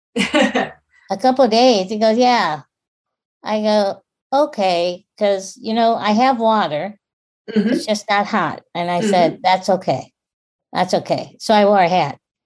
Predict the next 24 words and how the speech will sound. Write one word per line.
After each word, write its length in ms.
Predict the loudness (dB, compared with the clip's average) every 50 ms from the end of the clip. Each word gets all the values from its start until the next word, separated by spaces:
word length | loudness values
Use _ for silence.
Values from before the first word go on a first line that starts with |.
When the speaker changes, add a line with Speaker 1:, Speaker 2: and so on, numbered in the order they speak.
| _ -4 0
Speaker 1:
<laughs> 420 | 0 0 2 0 0 0 2 2 0 0 2 0 0 0 2 4 6 6 6 6 4 2 2 4 4 2 4 4 4 2 2 0
Speaker 2:
<laughs> 40 | -6 -4
Speaker 1:
They 200 | 0 2 4 4
make 200 | 4 4 2 2
dry 180 | 0 0 0
shampoo. 420 | 2 2 0 0 0 2 2 2 2
You're 240 | 2 2 -2 -4 -4
good. 320 | -2 -2 -2 -2 -4 -4 -6
We've 160 | -6 -6 -4
got 240 | -4 -4 -4 -6 -10
this. 360 | -12 -8 -6 -6 -6 -6 -10 _ _
Speaker 2:
Yeah, 420 | 2 4 6 6 6 4 4 2 2
exactly. 680 | 2 2 4 4 4 4 4 2 0 0 0 0 0 2
It's, 260 | 2 0 0 -2 -8 -8
you 160 | -4 -2 0
know, 80 | 0 2 0 0 0 0 0
"All 180 | 0 0 0 2
right, 400 | 2 0 0 0 -2 -6 -8 -12 _ _ _
I 180 | -6 -4 -4
can 160 | -2 -2 -2 0
do 160 | 0 -2 0
this. 260 | 0 -2 -4 -2 -4
It's 160 | -6 -4 -2
okay." 420 | -4 -4 -2 -4 -6 -6 -6 -10